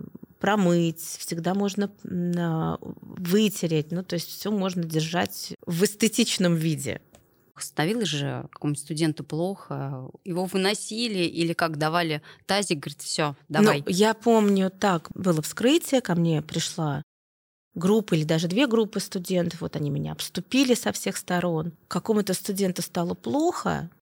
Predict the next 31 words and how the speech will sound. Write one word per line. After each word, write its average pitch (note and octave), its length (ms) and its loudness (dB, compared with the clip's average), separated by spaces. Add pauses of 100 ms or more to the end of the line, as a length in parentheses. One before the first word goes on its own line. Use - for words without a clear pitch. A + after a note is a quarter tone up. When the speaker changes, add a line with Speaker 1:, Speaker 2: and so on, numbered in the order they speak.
(120)
Speaker 1:
И G3+ 300 2
когда F#3 320 2
ему F3+ 160 2
стало F3+ 320 -4
плохо, A3 480 -2
его E3 260 -4
вывели, D#3 720 -2
значит, - 320 -10
соответственно, - 460 -12
в - 40 -8
соседнюю F3+ 560 0
комнату. C4+ 680 2 (100)
И G3 120 -2
после F#3+ 320 -4
того, F#3+ 100 -4
как F#3 140 -4 (200)
я F#3 160 0
услышала, F#3 480 0
что - 180 -6
ему F#3 220 -2
там E3+ 160 0
не F3 140 2
очень F3 180 -4
хорошо, G#3 380 -2
мне A3+ 180 4
самой A3 340 4
чуть - 200 -4
плохо - 240 4
<laughs> - 40 -8
не C#4 60 8
стало. - 400 -4